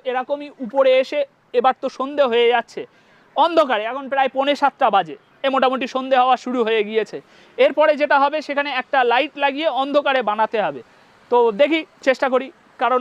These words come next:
আজকে রবিবার, আহ, বাড়িতে লোকজন কিছু এসেছে, সেই জন্য আর বাড়ির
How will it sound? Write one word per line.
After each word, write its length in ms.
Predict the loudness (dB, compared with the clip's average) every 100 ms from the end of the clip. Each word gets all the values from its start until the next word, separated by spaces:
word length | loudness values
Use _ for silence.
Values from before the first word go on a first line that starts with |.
| -2
আজকে 260 | -4 0 4
রবিবার, 420 | 4 2 0 -2
আহ, 480 | -6 _ -4 0 2
বাড়িতে 320 | 2 0 -2 0 0
লোকজন 300 | 0 -2 -4
কিছু 200 | -4 -2
এসেছে, 340 | 0 0 -2 -6 -2
সেই 180 | 0 0
জন্য 180 | 0 2
আর 180 | 2 0 -8 _ -2
বাড়ির 300 | 0 0